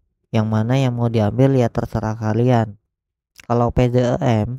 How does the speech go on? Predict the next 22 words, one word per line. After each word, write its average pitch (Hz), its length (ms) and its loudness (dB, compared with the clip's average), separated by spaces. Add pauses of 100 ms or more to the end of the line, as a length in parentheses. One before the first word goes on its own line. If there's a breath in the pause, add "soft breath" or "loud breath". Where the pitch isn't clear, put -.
saya 123 240 2
menggunakan 127 800 -4
resistor 117 480 -4
sur 135 320 -2
sera-, - 240 -4 (400)
seratus 120 480 -2
ampere. 117 640 -2 (960)
Kalau 127 320 4
wattmeter 120 480 0
D 127 240 0
C, 107 400 -4 (160)
resistor 120 480 -2
surnya 120 480 -2
lebih 123 160 2
kecil. 117 640 -2 (1040)
Tapi - 320 -2
kalau 123 240 2
menurut 110 400 0
aku, 107 560 -4 (720)
yang 135 240 4
lebih 131 240 2
akurat 117 400 0